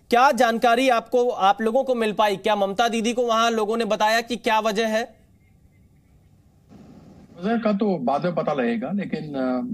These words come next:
Speaker 2: यह तो स्पष्ट है कि जो ट्रेन कोल्यू-, कोल्यूशन अवॉइडेंस सिस्टम होना चाहिए, जो कवच होना चाहिए, वो ट्रेन में नहीं थी। और आपको यह जानकर आश्चर्य होगा कि इतना बड़ा कवच के बारे में बात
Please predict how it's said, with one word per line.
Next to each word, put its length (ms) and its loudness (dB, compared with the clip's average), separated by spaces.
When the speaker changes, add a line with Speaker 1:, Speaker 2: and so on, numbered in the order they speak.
Speaker 2:
यह 80 -2
तो 160 -4
स्पष्ट 380 -6
है 200 -2
कि 460 -8
जो 260 2
ट्रेन 380 -4
कोल्यू-, 680 0
कोल्यूशन 420 0
अवॉइडेंस 540 0
सिस्टम 340 -2
होना 220 2
चाहिए, 360 0
जो 140 0
कवच 380 0
होना 160 -2
चाहिए, 220 -2
वो 100 -2
ट्रेन 260 -2
में 100 -2
नहीं 140 -2
थी। 220 -2
और 160 2
आपको 340 0
यह 160 2
जानकर 420 -2
आश्चर्य 380 -2
होगा 360 0
कि 300 -4
इतना 240 0
बड़ा 200 2
कवच 360 -2
के 100 -4
बारे 260 2
में 160 0
बात 220 0